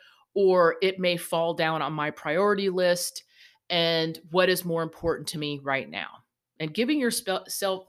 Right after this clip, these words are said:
the space and the time to ask yourself that question.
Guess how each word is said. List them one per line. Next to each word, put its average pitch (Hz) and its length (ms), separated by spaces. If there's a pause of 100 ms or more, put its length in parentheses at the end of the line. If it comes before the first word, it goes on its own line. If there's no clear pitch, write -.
the 170 60
space 240 500
and 170 160
the 160 60
time 175 680 (380)
to 240 260
ask 277 380
yourself 147 500
that 156 200
question. - 600